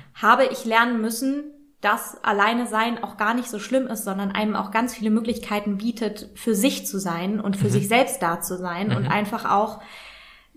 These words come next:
Speaker 1: mit sich selbst gut klarzukommen.
Speaker 2: Mhm.
Speaker 1: Ich wäre trotzdem immer noch nicht super gut da drin, aber auf jeden Fall schon besser als vorher. Und es ist auch nicht so, dass meine, meine, meine jetzige Partnerschaft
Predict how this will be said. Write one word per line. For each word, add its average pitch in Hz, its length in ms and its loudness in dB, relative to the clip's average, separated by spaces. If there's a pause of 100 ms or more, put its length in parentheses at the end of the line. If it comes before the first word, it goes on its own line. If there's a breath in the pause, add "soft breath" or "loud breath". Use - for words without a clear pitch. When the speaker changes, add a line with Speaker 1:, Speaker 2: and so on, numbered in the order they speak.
(180)
Speaker 1:
mit 220 440 2
sich 277 140 4
selbst 339 300 4
gut 220 140 -4
klarzukommen. 190 1000 -2
Speaker 2:
Mhm. 131 260 0 (560)
Speaker 1:
Ich 226 300 -2
wäre 269 280 4
trotzdem 285 400 2
immer 269 240 2
noch 262 160 0
nicht 247 180 0
super 262 280 2
gut 240 260 2
da 285 80 0
drin, 294 280 -4 (180)
aber 214 260 2
auf 214 120 -4
jeden 277 240 2
Fall 233 200 -2
schon 214 260 0
besser 220 680 0 (440 soft breath)
als 208 180 -4
vorher. 190 540 4
Und 190 100 -2
es 190 120 -6
ist - 140 -6
auch - 120 -2
nicht 233 260 2
so, 254 80 -2
dass 220 180 -6
meine, 208 640 -2
meine, 196 640 -2 (1120 loud breath)
meine 233 220 6
jetzige 247 380 4
Partnerschaft 240 760 0